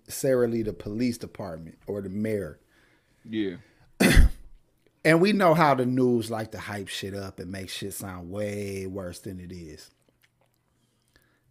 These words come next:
Speaker 1: I have to admit that this shit ain't just in L A, 'cause I was just watching the news today. They showing plenty motherfucking,
Speaker 2: <laughs>
Speaker 1: uh, similar events happening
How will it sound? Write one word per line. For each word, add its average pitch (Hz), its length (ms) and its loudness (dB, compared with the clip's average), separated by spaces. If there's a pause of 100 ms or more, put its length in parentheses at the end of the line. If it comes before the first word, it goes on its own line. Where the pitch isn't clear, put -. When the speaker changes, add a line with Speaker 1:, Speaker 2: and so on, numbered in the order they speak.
(260)
Speaker 1:
I 175 200 6
have 151 300 2
to 139 80 0
admit 123 460 0
that 107 200 -4
this 170 160 2
shit 151 160 0
ain't 123 220 0
just 120 200 -4
in 117 80 -6
L 107 300 -4
A, 101 160 -2
'cause 101 200 -10
I 135 120 4
was 139 140 0
just 120 140 -6
watching 120 340 -2
the 113 80 -6
news 113 260 -2
today. 110 380 -2
They 139 160 2
showing 113 540 -4 (380)
plenty 175 720 4
motherfucking, 131 1600 2
Speaker 2:
<laughs> - 20 6
Speaker 1:
uh, 143 100 6
similar 202 760 6
events 156 500 6
happening 117 600 0